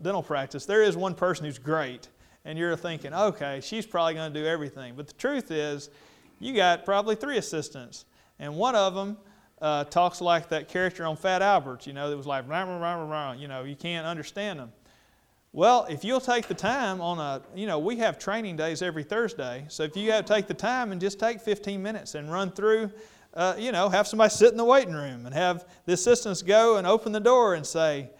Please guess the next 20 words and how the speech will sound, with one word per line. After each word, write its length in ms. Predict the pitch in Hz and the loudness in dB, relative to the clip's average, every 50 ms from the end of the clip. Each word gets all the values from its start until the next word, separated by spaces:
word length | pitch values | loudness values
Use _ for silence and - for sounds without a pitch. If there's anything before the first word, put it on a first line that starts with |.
| - - _ _ - | -20 -20 _ _ -6
"Hey, 340 | - 240 277 285 269 254 | 0 4 4 4 4 4
Missus 340 | 226 214 214 196 196 180 170 | 0 -2 -4 -4 -4 -6 -8
Jones, 440 | - - 202 208 214 214 220 220 214 | -6 -6 -4 -4 -4 -6 -6 -8 -6
we're 140 | 196 208 233 | -4 -4 -2
ready 220 | 226 226 220 220 | -2 -2 -2 -2
for 220 | 202 - 226 214 214 | -4 -2 -2 -2 -2
you, 100 | 208 196 | -4 -6
come 200 | - 208 208 196 | -6 -6 -6 -6
on 160 | 196 185 165 | -6 -6 -4
back," 320 | 156 175 185 196 202 - | -4 -4 -4 -4 -6 -8
or 60 | 175 147 | -10 -8
whatever 380 | - 190 196 202 214 220 208 | -6 -4 -4 -2 -4 -4 -4
you 180 | 175 151 170 208 | -6 -6 -8 -8
decide 380 | 214 190 - - 190 185 185 165 | -8 -10 -8 -4 -4 -2 -2 -4
the 60 | 151 | -6
script 340 | - - - 185 180 185 190 | -8 -6 -6 -6 -6 -6 -8
is 120 | 185 175 | -8 -8
for 140 | - - 139 | -8 -10 -8
your 220 | 151 214 285 254 | -6 -4 -2 -2
office. 400 | 165 135 139 135 - 160 151 - | -2 -2 -2 -4 -8 -10 -12 -14